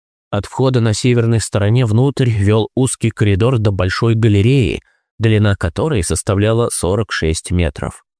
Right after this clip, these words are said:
От неё начинался путь наверх к большому склепу,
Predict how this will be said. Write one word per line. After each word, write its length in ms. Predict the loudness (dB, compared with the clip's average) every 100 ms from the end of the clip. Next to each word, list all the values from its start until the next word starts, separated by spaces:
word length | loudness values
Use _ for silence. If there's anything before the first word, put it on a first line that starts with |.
| _ _ _ _ _ _ _ _ _ _ _ _ -8
От 200 | -2 2
неё 300 | 4 4 2
начинался 580 | 2 2 2 2 -2 -2
путь 300 | -2 0 0
наверх 520 | 2 2 2 -2 -2
к 100 | -2 0
большому 500 | 0 0 2 2 0
склепу, 560 | 0 2 0 0 -6